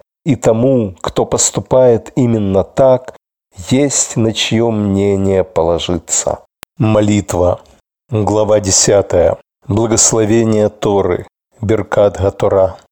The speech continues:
Подзаголовок седьмой. Если человек не спал всю ночь. Если человек не ложился спать всю ночь, например, в праздник Шавуот, то, по мнению Роша и большинства других ранних законоучителей,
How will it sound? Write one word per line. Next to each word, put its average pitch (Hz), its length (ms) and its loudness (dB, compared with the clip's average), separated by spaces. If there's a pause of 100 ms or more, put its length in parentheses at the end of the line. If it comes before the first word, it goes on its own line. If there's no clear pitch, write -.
(200)
Подзаголовок 101 800 0
седьмой. 107 680 0 (240)
Если 120 460 0
человек 110 640 0
не 107 140 0
спал 95 460 0
всю - 340 -4
ночь. 95 560 -2 (360)
Если 110 300 0
человек 131 560 0
не 117 100 0
ложился 110 540 0
спать 117 460 0
всю - 240 -2
ночь, 104 540 0 (200)
например, 147 500 0
в - 140 -12
праздник 113 560 2
Шавуот, 92 760 -2 (240)
то, 101 120 -4
по 104 120 0
мнению 104 540 0
Роша 110 440 -2 (100)
и 110 60 -2
большинства 110 760 0
других 104 560 0
ранних 107 460 0
законоучителей, 104 1160 -2